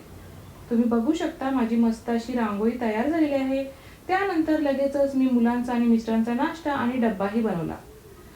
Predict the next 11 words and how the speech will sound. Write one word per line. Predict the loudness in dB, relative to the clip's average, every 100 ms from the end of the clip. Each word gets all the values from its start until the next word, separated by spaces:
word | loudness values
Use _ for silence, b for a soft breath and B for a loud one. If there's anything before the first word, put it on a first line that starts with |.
| B -2
नाश्त्यासाठी | 0 0 -2 -4 0
बनवलेला | 2 4 6 4
आहे | 4 2 0 0
शेवयांचा | 0 2 2 2 0
उपमा | -2 -2 -2 -2
आणि | -2 -2
डब्यासाठी | 0 2 0 -2 -2 -4
सोया | 0 0 0 -2
चिली | -2 -2
आणि | -2 -2
चपाती. | -4 -4 -4 -6